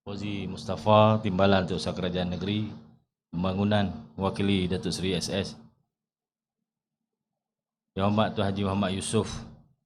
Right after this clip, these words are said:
bin Zakaria, Esko Kerja Raya Sumber Air, Kelas Air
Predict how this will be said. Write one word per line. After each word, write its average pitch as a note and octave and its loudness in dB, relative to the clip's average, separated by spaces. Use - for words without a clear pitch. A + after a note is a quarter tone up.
bin F#2 0
Zakaria, G2 2
Esko G#2 -4
Kerja G2 -6
Raya G#2+ 2
Sumber G2 -2
Air, G#2 0
Kelas G2+ 2
Air G#2+ 4